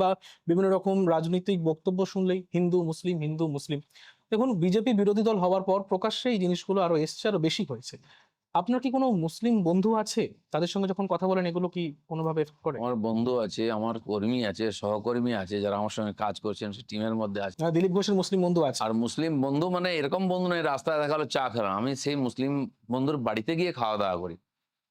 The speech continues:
Speaker 2: আমি চ্যালেঞ্জ করতে পারি যারা মুসলমানদের নিয়ে রাজনীতি করছে, মুসলিম ভোট সব নিজে বলে, তাদের মধ্যে কজন নেতা মুসলমান বাড়িতে খেয়েছে? আমি আরএসএস এর প্রচারক থাকাকালীন আন্দামান নিকোবরে সাড়ে আট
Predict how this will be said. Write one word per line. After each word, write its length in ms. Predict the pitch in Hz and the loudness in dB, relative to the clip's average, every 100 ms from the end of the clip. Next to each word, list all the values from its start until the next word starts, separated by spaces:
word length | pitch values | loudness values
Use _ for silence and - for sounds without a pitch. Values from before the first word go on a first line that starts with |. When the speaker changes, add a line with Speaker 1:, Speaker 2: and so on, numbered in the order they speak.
| _ _ | _ _
Speaker 2:
আমি 160 | - 143 147 | -4 -4 -2
চ্যালেঞ্জ 260 | 143 165 190 180 | -2 0 0 -2
করতে 180 | 131 135 | -2 -2
পারি 120 | 123 123 | 0 0
যারা 120 | 127 123 | 0 0
মুসলমানদের 400 | 113 127 131 127 | -2 -2 -2 0
নিয়ে 100 | 123 | 0
রাজনীতি 260 | 113 117 117 | 0 0 0
করছে, 180 | 113 117 113 | -2 -2 -2
মুসলিম 220 | 104 120 117 | -2 -2 0
ভোট 120 | 110 107 | 0 -2
সব 100 | 113 107 | -2 -2
নিজে 120 | 104 | 0
বলে, 120 | 101 95 | -2 -2
তাদের 120 | 117 | -2
মধ্যে 160 | 135 131 120 | -2 -4 -4
কজন 240 | 123 165 160 | -2 -2 -2
নেতা 160 | 139 139 131 | -2 -2 -4
মুসলমান 280 | 120 131 120 110 | -4 -2 -2 -2
বাড়িতে 220 | 98 107 - | -4 -8 -8
খেয়েছে? 300 | 90 87 - _ _ _ _ _ _ - | -12 -12 -18 _ _ _ _ _ _ -4
আমি 120 | 123 131 | -2 0
আরএসএস 360 | 120 123 139 131 | 0 -2 -2 -2
এর 60 | 156 - | -4 -4
প্রচারক 340 | 120 156 180 185 | -4 -2 -2 -2
থাকাকালীন 500 | 151 135 110 98 98 104 - _ _ | -2 -2 0 0 -2 -4 -14 _ _
আন্দামান 340 | 110 117 123 120 | -4 -2 0 0
নিকোবরে 340 | 113 117 113 107 | -2 0 -2 -2
সাড়ে 140 | 107 107 | -2 -2
আট 60 | 104 | -2